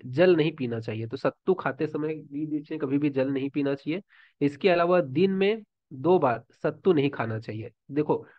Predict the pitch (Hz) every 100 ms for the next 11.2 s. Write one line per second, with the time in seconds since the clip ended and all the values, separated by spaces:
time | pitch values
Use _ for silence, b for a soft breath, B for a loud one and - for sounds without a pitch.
0 | B - 139 - 139 202 - 175 170 170
1 | 180 - 151 143 120 131 _ _ _ _
2 | - 170 175 165 160 165 160 - 170 143
3 | 147 143 147 156 160 160 160 143 156 151
4 | 151 143 151 156 151 151 156 165 - _
5 | _ - 160 190 185 190 - b b b
6 | b 143 190 226 - - _ _ _ _
7 | _ _ _ _ _ - 160 190 196 156
8 | 160 156 143 156 175 151 127 - 143 185
9 | 139 131 117 113 113 - - 185 156 -
10 | _ _ _ 135 156 156 160 208 196 175
11 | 175 190